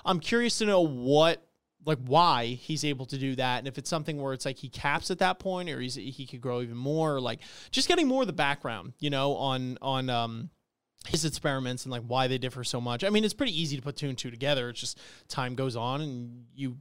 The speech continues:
build on what you know and, you know, you get better test subjects <laughs> that come out. So fair enough. But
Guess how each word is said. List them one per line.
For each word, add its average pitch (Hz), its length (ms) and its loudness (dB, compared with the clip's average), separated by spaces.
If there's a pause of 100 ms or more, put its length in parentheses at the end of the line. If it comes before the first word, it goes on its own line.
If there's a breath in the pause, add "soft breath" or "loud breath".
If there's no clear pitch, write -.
build 127 240 0
on 131 100 2
what 131 160 0
you 135 80 -4
know 123 360 -2
and, 123 160 -8 (380 loud breath)
you 156 120 2
know, 131 140 4
you 143 160 0
get 135 200 2
better 135 240 0
test 196 240 2
subjects 131 400 0
<laughs> - 20 -4
that 160 120 2
come 151 200 2
out. 123 200 0
So 135 140 -2
fair 160 280 2
enough. 131 320 2
But 127 220 2